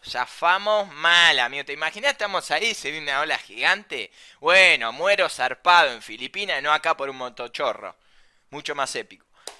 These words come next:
Bueno, resulta que terminamos, estuvimos, no sé, no me acuerdo,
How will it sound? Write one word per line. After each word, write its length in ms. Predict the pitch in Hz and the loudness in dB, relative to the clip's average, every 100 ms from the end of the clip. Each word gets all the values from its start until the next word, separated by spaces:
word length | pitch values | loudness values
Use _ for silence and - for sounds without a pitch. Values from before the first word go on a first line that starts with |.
| _ _ | _ _
Bueno, 260 | 240 220 | 2 4
resulta 540 | 220 233 302 311 262 240 | 4 2 -2 -2 0 2
que 320 | 247 262 254 _ _ _ _ _ _ _ _ _ _ _ | 4 4 0 _ _ _ _ _ _ _ _ _ _ _
terminamos, 720 | - 175 180 202 240 233 208 185 | 0 0 2 4 4 6 4 4
estuvimos, 600 | 180 190 214 202 185 185 | 0 -2 0 0 0 -2
no 100 | 180 | -4
sé, 580 | 202 196 165 135 113 117 | -4 -2 0 -2 -4 -10
no 100 | 127 | -10
me 80 | 175 | -8
acuerdo, 720 | 143 135 135 131 127 107 92 | -4 0 2 4 2 -2 -8